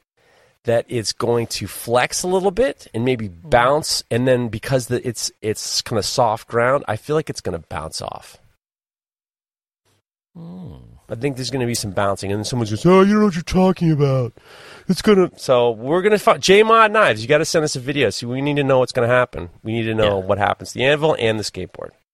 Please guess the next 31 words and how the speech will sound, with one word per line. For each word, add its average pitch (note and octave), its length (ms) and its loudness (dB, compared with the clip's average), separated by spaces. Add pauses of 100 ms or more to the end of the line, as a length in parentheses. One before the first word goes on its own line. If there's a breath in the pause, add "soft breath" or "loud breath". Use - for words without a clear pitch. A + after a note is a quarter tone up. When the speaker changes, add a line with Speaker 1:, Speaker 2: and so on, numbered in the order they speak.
(320)
Speaker 2:
And - 100 -20
then F#2+ 60 0
we G2 60 -6
should - 160 -10
just G2 140 -8
follow D#2 280 -4
J-Mod F2 400 -6
Knives A#2+ 140 -4
and G2+ 100 -4
Speaker 1:
Everyone A2+ 200 -2
Speaker 2:
find A#2+ 120 0
out B2 40 2
Speaker 1:
follow - 100 0
Speaker 2:
yourself. - 440 -8
Speaker 1:
J-Mod A2+ 560 2
Speaker 2:
There F#2+ 100 0
we F2 60 -2
go. D2 60 -6
Speaker 1:
Knives. D2+ 320 -14 (240)
There G#2 140 -4
you A2 80 -4
go. A2+ 160 -2
Speaker 2:
There D#2+ 100 -16
we F2+ 180 -20
go. B1+ 220 -6 (2000 loud breath)
Speaker 1:
The A#2 80 -6
next F3 220 4
one G#3+ 100 -2
comes F#3 200 0
from C3 180 -6
D E3+ 400 -2